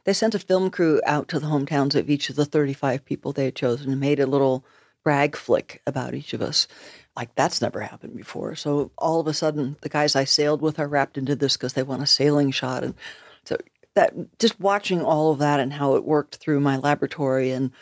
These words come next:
uh, my apartment and the, the sailing community I was in was kinda crazy. It was just kind of along for the ride and a bit exhilarating at the moment.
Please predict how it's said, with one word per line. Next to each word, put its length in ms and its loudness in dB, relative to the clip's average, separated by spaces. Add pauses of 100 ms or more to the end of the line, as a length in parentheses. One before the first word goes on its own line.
(380)
uh, 160 -6 (220)
my 100 0
apartment 540 0
and 160 0
the, 220 -2 (120)
the 100 -6
sailing 380 2
community 320 0
I 100 -2
was 180 -6
in 140 -2
was 240 -8 (720)
kinda 220 0
crazy. 320 2
It 80 -8
was 160 -10
just 260 -2 (140)
kind 140 0
of 80 -4
along 440 2
for 220 -4
the 100 -2
ride 400 2
and 200 2
a 60 -4
bit 200 0
exhilarating 720 0
at 100 -8
the 80 -6
moment. 420 -4